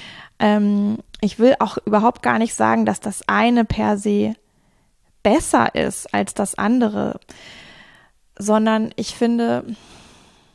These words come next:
also ich weiß einfach aus meiner persönlichen Erfahrung, dass beide Zustände für verschiedene Dinge und Erfahrungen hilfreich sind. Es gibt zum Beispiel super hilfreich,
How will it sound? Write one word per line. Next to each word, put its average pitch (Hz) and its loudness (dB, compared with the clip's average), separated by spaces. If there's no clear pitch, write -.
also 214 2
ich 214 -4
weiß 240 2
einfach - -8
aus - -10
meiner 214 0
persönlichen 226 0
Erfahrung, 233 0
dass 220 -4
beide 233 4
Zustände 226 0
für 214 -4
verschiedene 226 0
Dinge 208 2
und 202 0
Erfahrungen 208 0
hilfreich 262 -2
sind. 285 -2
Es - -18
gibt 233 -2
zum 226 -2
Beispiel 208 -2
super 214 -4
hilfreich, 233 -2